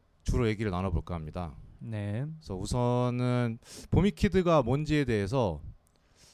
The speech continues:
Speaker 1: 한번 직접 창작자 입장에서 한번 말씀해 주시면 좋을 것 같습니다.
Speaker 2: 어, 보미키드는 일단, 어, 제가 만드는 아트토이 피규어고요.
Speaker 1: 네.
Speaker 2: 그것이 이제 이천십삼 년에 이제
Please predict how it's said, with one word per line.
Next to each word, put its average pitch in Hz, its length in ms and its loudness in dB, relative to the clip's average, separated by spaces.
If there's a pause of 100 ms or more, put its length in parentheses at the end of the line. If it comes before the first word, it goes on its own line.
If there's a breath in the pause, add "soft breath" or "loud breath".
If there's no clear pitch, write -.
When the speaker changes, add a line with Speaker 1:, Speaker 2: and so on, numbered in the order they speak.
(180 soft breath)
Speaker 1:
한번 160 340 0
직접 - 380 0
창작자 156 560 0
입장에서 104 400 -2
한번 90 300 -4
말씀해 95 320 -2
주시면 87 260 -6
좋을 87 140 2
것 - 140 -16
같습니다. 67 440 -14 (280)
Speaker 2:
어, 113 680 -2
보미키드는 156 640 0
일단, 135 720 -2 (240)
어, 110 160 -12
제가 117 260 -4
만드는 107 600 -2 (120)
아트토이 123 680 -2
피규어고요. 113 680 -2
Speaker 1:
네. 90 180 -2 (520 loud breath)
Speaker 2:
그것이 110 540 -4
이제 104 260 -4
이천십삼 143 1040 -6
년에 160 1400 -6
이제 107 200 -2